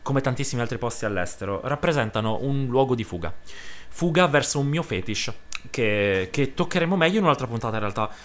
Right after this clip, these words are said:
Però io ho un problema con il cibo all'estero.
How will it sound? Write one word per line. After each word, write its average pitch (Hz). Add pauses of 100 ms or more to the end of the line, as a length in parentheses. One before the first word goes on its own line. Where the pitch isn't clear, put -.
(200)
Però 139
io 175
ho -
un 190
problema 107 (240)
con 110
il 127
cibo 120
all'estero. 87